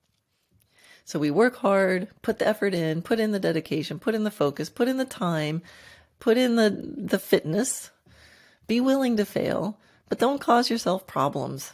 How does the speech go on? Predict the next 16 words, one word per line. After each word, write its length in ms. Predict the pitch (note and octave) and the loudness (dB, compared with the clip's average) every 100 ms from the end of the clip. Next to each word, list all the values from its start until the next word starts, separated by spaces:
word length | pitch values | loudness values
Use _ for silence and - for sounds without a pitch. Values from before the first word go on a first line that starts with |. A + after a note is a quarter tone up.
| _ - | _ -10
and 140 | D3+ | -10
certainly 600 | C#3 - D3 D#3 D3+ D3 C#3+ | -8 -4 -2 -4 -4 -8 -6
don't 320 | C3+ C3+ - | -6 -6 -8
be 320 | C#3 C3+ C#3 _ _ | -6 -6 -10 _ _
not 320 | C#3 C3 C3 - | -8 -6 -6 -8
easy 320 | C3+ - A#2 | -12 -12 -10
to 100 | B2+ | -10
please. 480 | - - - - - _ _ _ _ _ _ _ _ _ _ _ _ _ _ _ _ _ _ _ _ _ _ _ _ _ _ - - - - | -10 -10 -10 -16 -18 _ _ _ _ _ _ _ _ _ _ _ _ _ _ _ _ _ _ _ _ _ _ _ _ _ _ -20 -20 -16 -2
Now, 240 | G3 E3+ - | 2 2 4
I 60 | E3 | 4
also 340 | G3 A3 F3+ | 4 4 0
said 460 | - D3+ D3 D3+ - | 0 0 0 -2 -4
that 200 | D3+ C#3 | -2 0
sometimes 560 | - A3+ D4+ F#3+ D#3 D#3+ | 0 0 0 -2 0 0
it 100 | E3 | 2
is 480 | B3 F#3+ E3+ E3+ | 4 4 4 -2